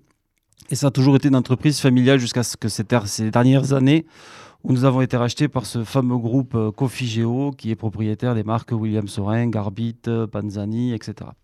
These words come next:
Euh, nous avons, depuis cet incendie, euh, nous avons remarqué que nos dirigeants étaient, euh, très fortement intéressés par la prime d'assurance plutôt que par nos emplois.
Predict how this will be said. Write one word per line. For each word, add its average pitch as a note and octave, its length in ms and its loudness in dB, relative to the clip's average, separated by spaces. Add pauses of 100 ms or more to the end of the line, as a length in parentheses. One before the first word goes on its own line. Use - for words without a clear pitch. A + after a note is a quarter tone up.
(360)
Euh, C3 220 -2
nous C3+ 160 -4
avons, C#3 220 0
depuis C#3 360 -4
cet B2+ 220 -4
incendie, C3 680 0
euh, B2 340 4
nous A#2+ 180 2
avons B2+ 140 2
remarqué B2 360 2
que C3 120 -4
nos A#2+ 120 -2
dirigeants A#2+ 520 -2
étaient, A#2+ 520 -2
euh, G#2 540 -8
très D3+ 160 -2
fortement C#3 460 -2
intéressés B2+ 520 0
par A#2 140 -2
la A#2+ 80 0
prime C3+ 240 -2
d'assurance B2+ 480 0
plutôt B2 260 -4
que B2 80 -12
par B2 140 4
nos A#2+ 160 4
emplois. G2+ 340 0